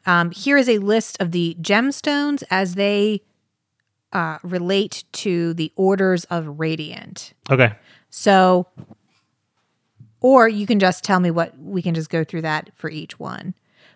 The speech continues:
Speaker 1: But each kind of gemstone tells us what, co-, what order of Radiant is speaking.
Speaker 2: Now tell us.
Speaker 1: Okay. So Bondsmith, um, is associated with Heliodor.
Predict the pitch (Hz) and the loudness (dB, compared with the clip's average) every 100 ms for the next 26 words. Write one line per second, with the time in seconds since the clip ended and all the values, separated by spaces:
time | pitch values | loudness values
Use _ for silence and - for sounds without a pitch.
0 | - 180 220 214 - 214 202 180 165 170 | -6 -4 -4 -6 -2 0 2 0 0 0
1 | 175 170 160 170 165 160 143 156 - 185 | 0 -2 -2 -2 -2 -2 -4 -6 -8 -10
2 | 175 170 - - 170 160 156 151 156 156 | -6 -4 -4 -6 -4 -2 -2 -4 -6 -8
3 | 156 151 160 196 _ _ _ _ _ _ | -10 -12 -14 -16 _ _ _ _ _ _
4 | _ _ _ 175 - - 156 - - 190 | _ _ _ -12 -10 -12 -14 -16 -12 -4
5 | 139 - 123 95 - 202 - 170 - - | -4 -2 -4 -6 -10 -8 -6 -8 -10 -20
6 | - - - 202 180 202 254 262 214 180 | -20 -8 2 2 6 4 4 2 2 2
7 | 175 _ _ _ _ _ _ _ 202 175 | 0 _ _ _ _ _ _ _ 0 2
8 | 165 170 175 170 - 175 175 170 170 170 | 2 0 -2 -2 0 0 0 0 0 -2
9 | 165 _ - 226 196 165 156 147 151 | -4 _ -2 2 2 2 0 -4 -6